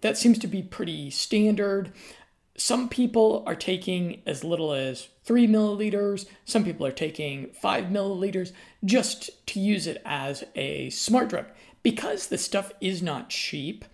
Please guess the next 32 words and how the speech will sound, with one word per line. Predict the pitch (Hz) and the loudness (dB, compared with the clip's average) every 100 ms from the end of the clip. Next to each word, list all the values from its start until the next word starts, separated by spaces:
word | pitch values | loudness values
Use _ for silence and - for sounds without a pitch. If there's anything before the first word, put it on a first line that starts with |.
| - - - _ - | -20 -20 -20 _ -4
I | - | -2
would | 170 185 - | 2 0 0
probably | - - 208 220 190 196 | -6 0 2 2 0 -2
suggest, | 180 - 175 147 165 196 - 180 - - - - | -2 -4 -4 -4 0 0 0 -2 -8 -12 -20 -2
if | - | 4
you | 233 | 8
don't | 262 269 165 | 8 6 0
desperately | - - - - - 180 156 | -2 -2 -2 -4 -2 -2 -2
need | 139 123 123 | -6 -6 -6
it, | 139 - | -6 -2
but | 269 | 0
you're | 190 | 2
just | 214 - | 0 -2
using | 143 165 185 170 165 | -4 -2 0 -2 -4
it | 151 - | -6 -6
'cause | - 147 135 | -4 -2 -4
you | 139 | -8
wanna | 139 143 | -6 -6
get | 139 | -4
that | 139 139 151 | -4 -6 -8
B | 156 | -8
D | 147 143 | -6 -6
N | 143 | -4
F | 147 - - _ _ _ - | -6 -8 -16 _ _ _ -6
pump, | 233 - - - _ _ _ _ _ _ _ _ - - _ | -2 -2 -6 -18 _ _ _ _ _ _ _ _ -20 -20 _
you | 208 220 226 233 381 | 4 8 8 8 4
should | - 240 180 | 0 0 0
start | - - - 349 | 0 -2 0 -2
at | 370 | 0
the | 214 | 0
lower | 175 131 143 156 156 | 0 0 0 0 -2
end | - - 135 - - | -4 -8 -8 -10 -14